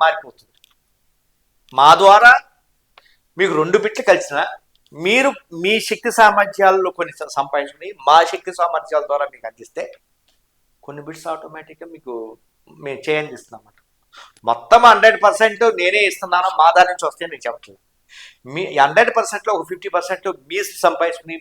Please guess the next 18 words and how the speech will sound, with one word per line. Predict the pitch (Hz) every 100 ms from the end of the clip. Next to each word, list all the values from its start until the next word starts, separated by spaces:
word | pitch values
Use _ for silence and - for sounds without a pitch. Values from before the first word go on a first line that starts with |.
| 147
మీ |
చదువుకుని | 170 175 156 151 156 156 143
మీ | 156
శక్తి | 170 180 -
సామర్థ్యాల | 170 151 147 147
వల్ల, | 139 135 143 _ - -
ఒక | 180 214
ఫిఫ్టీ | 214 220
పర్సెంట్ | 208 185 - 180 185
నా | 143 135
శక్తి | 143 160 156
సామర్థ్యం | 147 123 135 127
వల్ల, | 123 135 135
మా | 123 _
టీం | 151 143 104 _ _ _
శక్తి | 127 -
సామర్థ్యం | - 123 123 120
వల్ల | 117